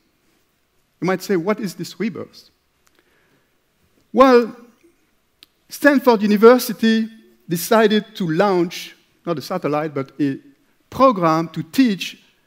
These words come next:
engineering students how to build satellites in two years. Why two years? Because that's the duration of a master program at Stanford,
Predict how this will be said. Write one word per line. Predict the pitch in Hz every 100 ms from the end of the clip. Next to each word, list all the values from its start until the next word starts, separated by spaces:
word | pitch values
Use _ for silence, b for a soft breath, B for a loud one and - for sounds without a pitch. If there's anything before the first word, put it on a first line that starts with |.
| _ -
engineering | 208 185 196 180 156
students | - 233 180 151 -
how | 220 214
to | 214
build | 156 160 131
satellites | - 226 202 165 147 151
in | - 160 -
two | 226
years. | 180 117 113 - - b b b b -
Why | 175
two | 180 247
years? | 226 226 233 180
Because | 170 175
that's | 180 190 -
the | 175
duration | 185 151 170 185 180 165
of | 143
a |
master | 135 170 196 - 180 156 b b b b
program | - 190 175 170 170
at | 147
Stanford, | - - 226 220 208 202